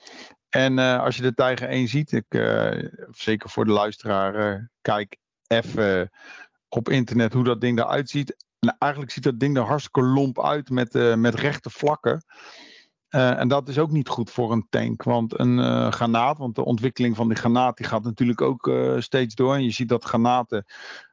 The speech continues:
eh, steeds hogere aanvangssnelheden krijgen en dat die steeds, eh, sterker worden met een s-, hoger doordringingsvermogen. Ja, en dan zie je toch dat, eh, dat staal best wel makkelijk te penetreren is.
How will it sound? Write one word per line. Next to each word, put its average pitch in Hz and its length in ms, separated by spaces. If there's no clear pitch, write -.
eh, 117 280
steeds 123 280
hogere 117 420
aanvangssnelheden 120 920
krijgen 117 420
en 117 160
dat 110 160
die - 100
steeds, 120 380
eh, 113 280
sterker 123 440
worden 117 240
met 117 160
een 110 100
s-, - 200
hoger 123 460
doordringingsvermogen. 135 2000
Ja, 123 220
en 117 80
dan 117 80
zie 127 140
je 131 80
toch 139 220
dat, 131 280
eh, 131 720
dat 120 180
staal 143 400
best 139 180
wel 131 120
makkelijk 139 400
te 113 80
penetreren 135 720
is. 135 220